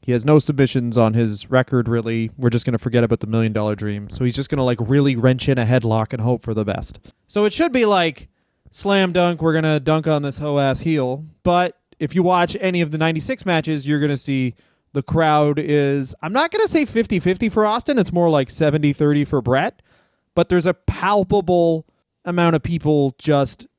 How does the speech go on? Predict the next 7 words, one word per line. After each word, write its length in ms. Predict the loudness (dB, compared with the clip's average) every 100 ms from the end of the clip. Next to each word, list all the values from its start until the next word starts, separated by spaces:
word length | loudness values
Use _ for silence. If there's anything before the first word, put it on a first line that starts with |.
| -16
screaming 640 | -12 -6 0 2 2 -2
for 220 | 0 2
Austin. 640 | 2 2 -2 -4 -4 -6 _ _ _ -6
And 180 | -2 0
it 100 | 2
really 420 | 2 4 4 4
is, 340 | 4 2 -6